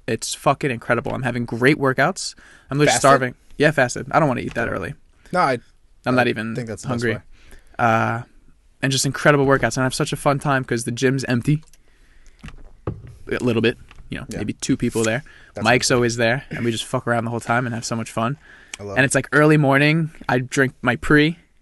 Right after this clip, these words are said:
Speaker 1: He's already, like, a monster deep
Speaker 2: Yeah.
Speaker 1: on his five monsters per day. And, uh,
Speaker 2: Mike.
Speaker 1: it's a good <laughs> time.
Speaker 2: Mike, we need to have a s-, we need,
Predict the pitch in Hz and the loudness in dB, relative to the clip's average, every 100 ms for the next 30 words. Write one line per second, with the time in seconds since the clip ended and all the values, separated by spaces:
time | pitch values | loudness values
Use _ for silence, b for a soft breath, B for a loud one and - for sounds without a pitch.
0 | _ _ - 131 131 131 127 123 117 120 | _ _ 0 2 4 4 4 2 0 0
1 | 123 127 - 123 120 135 - b b b | 0 0 0 0 0 0 -4 b b b
2 | 143 135 - 117 117 - 143 123 127 120 | -6 -6 -4 0 0 2 4 4 2 0
3 | 127 - 120 117 151 - B B B - | -2 -2 2 2 2 -2 B B B -4
4 | 123 117 113 113 113 110 151 175 151 - | -2 -2 0 -2 -2 -2 4 4 4 -2
5 | - 127 135 170 160 - 170 - 160 143 | -2 0 2 2 2 0 -2 2 2 2
6 | - - 139 156 156 147 147 127 - - | 0 -8 -4 -4 0 2 2 0 -6 -8
7 | 143 131 127 | -8 -6 -4